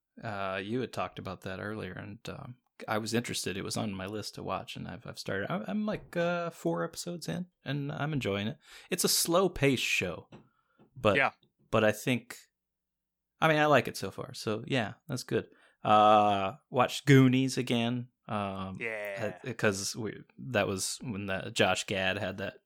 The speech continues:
Speaker 1: Goonies reunion, got me hyped about it, and, uh, so obviously I had to go and watch that again, and it's still a lot of fun.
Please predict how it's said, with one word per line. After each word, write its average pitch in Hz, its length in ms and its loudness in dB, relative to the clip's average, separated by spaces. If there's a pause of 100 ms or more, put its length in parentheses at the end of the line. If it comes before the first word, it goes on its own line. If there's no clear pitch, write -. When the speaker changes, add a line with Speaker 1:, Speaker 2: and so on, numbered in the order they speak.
Speaker 1:
Goonies 107 400 2
reunion, 101 560 -4 (500)
got 92 180 0
me 95 100 -6
hyped 92 280 -6
about 92 320 -2
it, 92 180 -4 (380)
and, 90 360 -8
uh, 87 180 -4
so 90 320 -6
obviously 92 420 -10
I 95 40 -10
had 95 80 -12
to - 60 -12
go 92 120 -8
and 95 100 -10
watch 98 220 -8
that 101 100 -8
again, 101 260 -6
and 104 100 -2
it's - 100 -4
still 131 160 2
a - 20 4
lot 135 180 6
of 135 60 -2
fun. 139 280 4